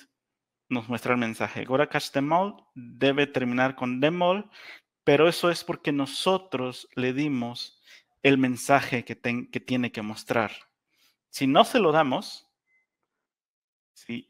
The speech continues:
borro esto y volvemos a ejecutar esta prueba, verán que perdemos el contexto. Ya no sabemos,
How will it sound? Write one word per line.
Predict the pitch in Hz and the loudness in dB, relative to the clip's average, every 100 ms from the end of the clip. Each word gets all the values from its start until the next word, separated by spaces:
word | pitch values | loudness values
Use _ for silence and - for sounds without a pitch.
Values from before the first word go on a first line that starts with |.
| - | -10
borro | 131 165 170 160 | -6 -6 -4 -6
esto | 131 - 117 143 _ _ _ _ _ _ _ _ _ _ _ _ _ | -8 -14 -14 -14 _ _ _ _ _ _ _ _ _ _ _ _ _
y | 113 | -12
volvemos | 107 110 120 139 135 | -10 -8 -8 -8 -10
a | |
ejecutar | 117 - - - - 120 - - _ _ _ _ | -12 -14 -20 -20 -6 -6 -6 -20 _ _ _ _
esta | - - - | -20 -12 -12
prueba, | - 180 120 123 _ _ _ _ _ _ _ _ _ _ _ _ _ _ _ _ _ _ _ _ _ _ _ _ _ _ _ _ _ _ _ _ _ - | -6 -4 -4 -10 _ _ _ _ _ _ _ _ _ _ _ _ _ _ _ _ _ _ _ _ _ _ _ _ _ _ _ _ _ _ _ _ _ -4
verán | 139 135 135 | 4 4 4
que | 139 | -2
perdemos | 135 131 131 127 120 | 0 2 2 -2 -2
el | 117 | -4
contexto. | 117 113 113 - - 120 | -4 -4 -6 -6 -16 -16
Ya | - 135 | 2 4
no | 143 | 4
sabemos, | 139 147 135 135 139 143 - | 2 2 2 2 0 -4 -10